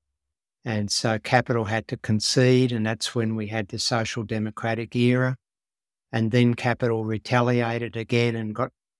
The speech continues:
smart with new strategies. And we've seen a retrenchment of a lot of the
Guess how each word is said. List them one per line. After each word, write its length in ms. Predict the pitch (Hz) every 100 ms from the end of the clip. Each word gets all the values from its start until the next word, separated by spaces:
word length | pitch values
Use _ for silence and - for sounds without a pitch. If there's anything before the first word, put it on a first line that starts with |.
| _ _ _
smart 580 | - - 135 120 120 -
with 160 | 143 110
new 220 | 113 107
strategies. 880 | - - 123 127 101 135 131 131 - _ _ _ _ _ - -
And 320 | 123 113 107 - _ _ _
we've 180 | 123 110
seen 280 | - 120 113
a 100 | 110
retrenchment 840 | 110 104 - 131 127 - 120 113
of 220 | 110 104
a 80 | 110
lot 260 | 110 113 113
of 220 | 110 107
the 280 | 113 110